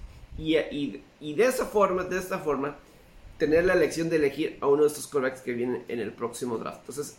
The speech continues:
eso yo creo que es una u otra, oh, si Davis Mills, que él cuando salió de preparatoria y fue a la Universidad de Stanford,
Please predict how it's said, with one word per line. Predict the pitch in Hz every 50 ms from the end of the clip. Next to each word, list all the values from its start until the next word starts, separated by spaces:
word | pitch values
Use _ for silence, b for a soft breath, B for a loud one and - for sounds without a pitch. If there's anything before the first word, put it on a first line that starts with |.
| - _
eso | 165 185 180 180
yo | 190 180 170
creo | 160 165 160
que | - 170 151
es | 151 - - - - - _ B B B B B B B B B B B _ -
una | 190 226 240 262 254
u | 214 175
otra, | 151 135 - - 90 - - - - _ _ -
oh, | 135 - - 110 - - _ _ _ -
si | - - 160 156
Davis | 151 147 160 190 226 233
Mills, | 214 185 151 - -
que | - 165 143 127 - - - - - - _ _ _ _ _ _ _ _ - - - _ _ _ _
él | 147 156 185 214 - -
cuando | 285 294 262 247 214
salió | - 170 143 143 147 165 185
de | 226 220
preparatoria | - 143 135 - - 120 117 117 - 156 147 131 117 110 - - -
y | 127 135 127
fue | 127 - 180 214
a | 262
la | 269 262
Universidad | 226 180 147 131 - - 151 160
de | 170 180
Stanford, | 180 - - 127 123 120 120 139 160 233